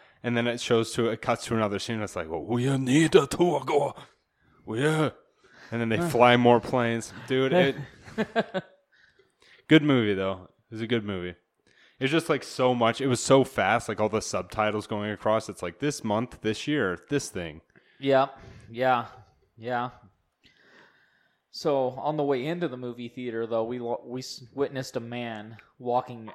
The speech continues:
Speaker 2: out of the movie theater with a giant ass bucket of popcorn on the way back to his car.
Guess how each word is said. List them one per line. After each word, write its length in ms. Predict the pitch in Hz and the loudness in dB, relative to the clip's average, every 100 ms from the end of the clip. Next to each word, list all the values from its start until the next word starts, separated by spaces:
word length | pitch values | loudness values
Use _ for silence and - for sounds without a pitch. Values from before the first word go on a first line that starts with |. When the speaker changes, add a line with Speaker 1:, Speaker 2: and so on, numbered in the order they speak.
| - | 4
Speaker 2:
out 260 | 147 160 | 8 8
of 120 | 131 | 4
the 80 | 117 | -6
movie 340 | 113 113 113 107 | -12 -14 -14 -16
theater 400 | 120 104 107 110 | -10 -8 -6 -6
with 180 | 113 | -6
a 80 | 110 | -8
giant 500 | 107 - 117 123 127 123 | -8 -10 -8 -8 -12 -8
ass 300 | 110 104 - | -6 -6 -10
bucket 440 | 120 117 113 120 | -8 -6 -4 -6
of 100 | 104 | -6
popcorn 560 | 120 117 117 - 104 98 | -2 -4 -4 -10 -12 -10
on 140 | 101 | -10
the 60 | 104 | -6
way 220 | 107 104 104 _ | -4 -4 -8 _
back 280 | 113 104 113 | -6 -6 -6
to 80 | - | -10
his 160 | 101 92 | -12 -12
car. 540 | - 110 104 82 80 | -14 -10 -10 -10 -14